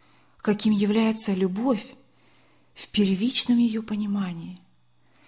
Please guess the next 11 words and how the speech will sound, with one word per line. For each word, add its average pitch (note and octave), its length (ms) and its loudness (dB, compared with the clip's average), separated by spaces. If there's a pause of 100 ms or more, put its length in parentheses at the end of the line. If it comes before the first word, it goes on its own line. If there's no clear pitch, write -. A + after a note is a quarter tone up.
(460)
в - 120 -16
том B3 300 4
понимании, A3 840 2 (400)
которое C4 380 6
вложил B3 480 4
в A3 60 2
это A#3 220 2
чувство C#4 680 0 (400)
превосходящий B3+ 800 4
все C#4 260 4
остальные A3 680 0